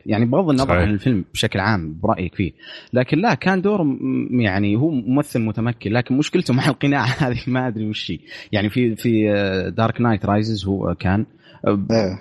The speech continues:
Speaker 1: ب-، إيه، كان ممثل متمكن وللقاء وللحوارات والكلام خرافي، لكن مشكلته ال-، ال-،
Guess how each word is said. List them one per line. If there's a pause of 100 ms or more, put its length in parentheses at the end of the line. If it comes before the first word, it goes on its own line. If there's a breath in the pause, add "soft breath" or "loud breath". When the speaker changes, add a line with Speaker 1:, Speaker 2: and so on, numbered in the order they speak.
(140)
Speaker 1:
ب-،
إيه، (140)
كان
ممثل
متمكن
وللقاء
وللحوارات
والكلام
خرافي،
لكن
مشكلته
ال-،
ال-،